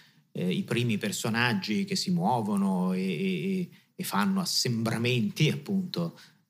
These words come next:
assolutamente vietati, eh, ma, eh, in realtà, eh, ben possibili anche lì, ehm, beh, eh, abbiamo appunto, eh, ancora una volta delle imitazioni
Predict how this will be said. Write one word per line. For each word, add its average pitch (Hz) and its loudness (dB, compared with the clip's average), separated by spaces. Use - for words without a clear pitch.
assolutamente 185 0
vietati, - 0
eh, 92 0
ma, 98 0
eh, 160 -4
in 190 2
realtà, 87 0
eh, 78 -4
ben 107 0
possibili 98 0
anche 123 0
lì, - 2
ehm, 107 4
beh, - -2
eh, 104 -8
abbiamo 123 -2
appunto, - -4
eh, 78 -6
ancora - -8
una 143 2
volta - -6
delle 101 -2
imitazioni 143 2